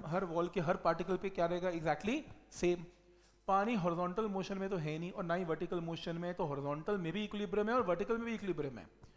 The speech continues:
तो horizontal के अंदर left और right की forces सारी क्या हो जाएंगी? Cancel।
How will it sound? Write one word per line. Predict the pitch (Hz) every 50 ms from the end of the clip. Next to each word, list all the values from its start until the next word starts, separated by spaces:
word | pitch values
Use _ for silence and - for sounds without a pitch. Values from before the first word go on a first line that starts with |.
| - - _ _ _ _ _
तो | - 202
horizontal | 160 170 160 147 160 160 175 196 185 240 247 240
के | 240 220
अंदर | 185 160 151 147 147 151 175 - - - - - - - _ _ _ _ -
left | 151 156 202 220 214 - - -
और | 214 190
right | 170 160 160 165 -
की | - 196
forces | - - 180 160 - 202 185 -
सारी | - 170 147 156 180
क्या | - 185
हो | 175 170
जाएंगी? | 180 170 165 165 160 208 262 294 - - - - - _
Cancel। | - 127 120 113 - - - -